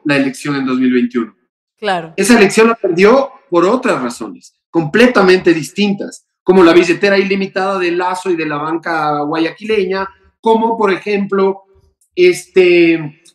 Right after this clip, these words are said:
Speaker 1: las campañas grises con mentiras, con exageraciones, "Nos vamos a convertir en Venezuela, nos van a desdolarizar".
Speaker 2: Claro.
Speaker 1: Todas, eh, venezolanos en las calles con, con pancartas, "Yo me equivoqué al votar".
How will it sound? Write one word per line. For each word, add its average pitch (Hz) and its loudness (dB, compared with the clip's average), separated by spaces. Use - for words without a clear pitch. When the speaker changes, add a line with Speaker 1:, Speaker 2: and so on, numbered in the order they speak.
Speaker 1:
las 185 2
campañas 202 0
grises 208 -2
con 185 -2
mentiras, 196 -4
con 175 -8
exageraciones, 170 -4
"Nos 165 -4
vamos 190 -2
a 165 -4
convertir 165 -2
en 156 -2
Venezuela, 196 -2
nos 165 -4
van 151 -6
a 147 -6
desdolarizar". 143 -6
Speaker 2:
Claro. 277 -2
Speaker 1:
Todas, 311 0
eh, 160 -16
venezolanos 214 4
en 220 0
las 180 -4
calles 214 -4
con, 185 -4
con 170 -4
pancartas, 180 -4
"Yo 208 -4
me 226 -4
equivoqué 208 -6
al 202 -4
votar". 208 -6